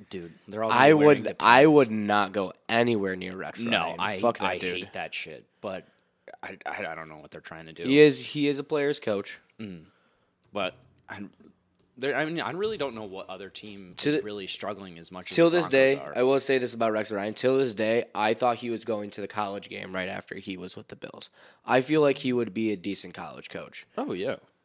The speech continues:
Speaker 2: I feel like if he simpled up his defense, especially with recruiting and stuff, I feel like he would have been a fun college coach.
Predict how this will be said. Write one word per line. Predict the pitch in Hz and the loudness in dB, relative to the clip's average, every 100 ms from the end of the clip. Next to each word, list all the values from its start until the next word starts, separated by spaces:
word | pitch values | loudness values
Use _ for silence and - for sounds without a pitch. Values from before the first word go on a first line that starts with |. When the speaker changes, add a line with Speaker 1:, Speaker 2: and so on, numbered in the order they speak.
| _ _ 123 | _ _ -2
Speaker 2:
I | 123 | -2
feel | - 147 | 4 6
like | 139 | 6
if | 127 | 2
he | 117 | 0
simpled | - 135 135 143 | 0 0 2 4
up | 139 | 4
his | 139 | 2
defense, | 120 123 - 113 110 - | 0 -2 0 0 0 -4
especially | 101 - 117 - 127 117 | -6 0 2 2 0 0
with | 113 107 113 | 0 -2 -4
recruiting | - 120 107 107 101 | -2 0 0 0 -6
and | 98 | -8
stuff, | - 95 98 - | -6 -6 -4 -6
I | 104 | -6
feel | - 113 | -2 -2
like | 107 101 | -2 -6
he | - 110 | -6 -4
would | 101 | -4
have | 98 | -4
been | 95 101 | -6 -8
a | |
fun | - 95 92 | -8 -10 -10
college | 101 76 69 - | -12 -14 -14 -14
coach. | - - - | -14 -14 -20